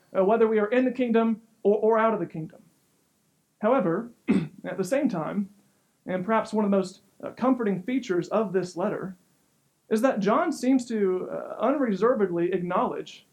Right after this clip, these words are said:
and recognize that there still remains a category of Christians who are truly saved, yet lack this assurance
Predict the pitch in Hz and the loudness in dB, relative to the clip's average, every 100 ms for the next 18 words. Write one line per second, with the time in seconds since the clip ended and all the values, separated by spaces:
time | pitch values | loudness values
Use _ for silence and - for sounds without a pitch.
0 | _ _ _ 208 196 226 269 185 160 170 | _ _ _ 2 4 2 0 -4 -2 -4
1 | 185 190 190 247 262 247 - 285 311 233 | -4 -2 2 2 2 -4 -4 0 2 2
2 | 208 220 208 202 202 185 - 254 262 165 | 0 0 0 0 0 -4 -2 0 0 -2
3 | 160 170 233 233 _ - 208 - 285 - | -2 -2 -4 -6 _ -2 -2 0 -2 -2
4 | 147 151 190 - _ _ _ _ _ - | -6 -8 -10 -16 _ _ _ _ _ 2
5 | 277 247 240 - 302 320 311 285 - 262 | 4 4 2 -2 4 4 4 0 0 0
6 | 170 170 190 _ _ _ _ _ _ _ | 2 0 -4 _ _ _ _ _ _ _
7 | _ - 214 240 220 214 240 233 185 180 | _ 0 2 2 0 0 -2 -2 -4 -4
8 | - 180 - 208 165 - - | -8 -8 -4 -4 -4 -8 -16